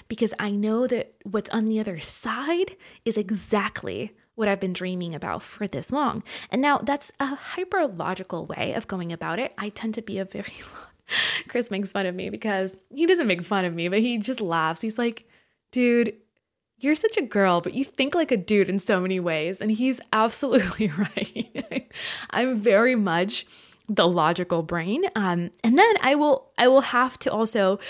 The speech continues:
you know, look at it from the emotional standpoint and be like, "Listen, girlfriend, like, I, I feel you. I get it. I understand exactly why you feel the way that you do. But how much regret would you have,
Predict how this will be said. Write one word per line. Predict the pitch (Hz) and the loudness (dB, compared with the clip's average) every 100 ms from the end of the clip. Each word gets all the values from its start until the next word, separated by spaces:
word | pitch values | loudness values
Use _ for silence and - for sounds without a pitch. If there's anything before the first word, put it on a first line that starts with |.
| - | -6
you | - | 2
know, | 214 | 4
look | 190 214 | 4 2
at | 208 | 0
it | 160 | -2
from | - 190 | -2 -2
the | 190 | 0
emotional | 175 180 175 - 185 | 0 0 -2 -4 -6
standpoint | - 359 440 - 220 151 - _ _ _ _ _ _ _ - | -4 -4 -4 0 -2 -2 -10 _ _ _ _ _ _ _ 0
and | 220 | 4
be | 220 | 4
like, | 208 180 180 _ _ - | 4 2 -2 _ _ -4
"Listen, | 202 202 220 | -4 -2 -4
girlfriend, | - - - 87 185 - _ _ _ | -4 -6 -6 -6 -8 -14 _ _ _
like, | 190 180 - | -8 -6 -4
I, | 190 185 190 214 - _ _ _ _ _ - | -2 0 0 -4 -10 _ _ _ _ _ -2
I | 202 | -2
feel | 180 - 196 180 | -2 -6 -2 -2
you. | 190 - - | -4 -6 -6
I | - | -6
get | 196 185 165 | -4 -2 -2
it. | 180 285 - | 0 0 -2
I | 196 190 | -2 -2
understand | 196 190 - - 185 175 | -2 -4 -8 -6 -6 -6
exactly | 180 - 175 - 202 | -8 -8 -10 -8 -8
why | 185 | -6
you | 202 | -8
feel | - 180 | -8 -8
the | 165 170 | -6 -8
way | 170 | -8
that | 180 - | -10 -10
you | 196 | -8
do. | 226 247 90 90 - - - - - | -2 -2 -2 -8 -10 -18 -20 -20 -2
But | 247 - - | -2 -2 -6
how | - - - 214 226 | -4 -2 -2 -2 0
much | 269 294 294 - | 0 0 -2 -4
regret | 226 208 - 208 - | -8 -6 -4 -4 -4
would | 214 - | -6 -6
you | 202 | -8
have, | - - - 85 - | -8 -8 -6 -6 -8